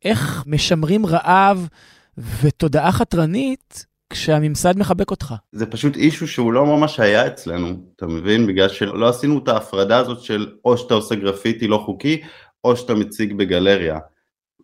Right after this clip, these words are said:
Speaker 2: מבחינתנו זה תמיד היה, "בואנה, אפשר לעשות גם וגם, אז למה שאנחנו נגביל את עצמנו?" ולכל דבר יש את היתרונות שלו.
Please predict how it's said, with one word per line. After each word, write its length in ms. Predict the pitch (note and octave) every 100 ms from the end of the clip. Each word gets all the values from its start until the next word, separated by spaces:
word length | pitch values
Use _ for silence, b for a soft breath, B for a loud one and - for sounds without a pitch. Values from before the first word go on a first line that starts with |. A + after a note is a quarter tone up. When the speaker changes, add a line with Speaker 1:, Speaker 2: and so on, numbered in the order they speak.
| -
Speaker 2:
מבחינתנו 680 | G#2+ G2 - G2+ G2 B2 B2+
זה 160 | C3
תמיד 280 | B2+ B2 B2+
היה, 340 | B2+ B2+ B2 A2+
"בואנה, 380 | G#2+ B2 G2+ F#2+ F#2 _ _ F#2+
אפשר 200 | - G#2+
לעשות 280 | G#2+ A2
גם 200 | G#2+ A#2 A2
וגם, 340 | G#2 A#2 G2+
אז 120 | E2+
למה 280 | F#2 G2 G#2
שאנחנו 460 | - G2+ G2+ - G2
נגביל 340 | F2 E2+ F#2
את 40 | F#2
עצמנו?" 580 | F2 - E2 F2 G#2+ A#2 b b _ F2
ולכל 540 | F#2 F#2 F#2 A2 G#2
דבר 260 | G#2 A2 A2
יש 120 | G#2+
את 80 | A2
היתרונות 520 | G#2 G#2 G2+ A2 A2
שלו. 480 | A2+ B2 B2 -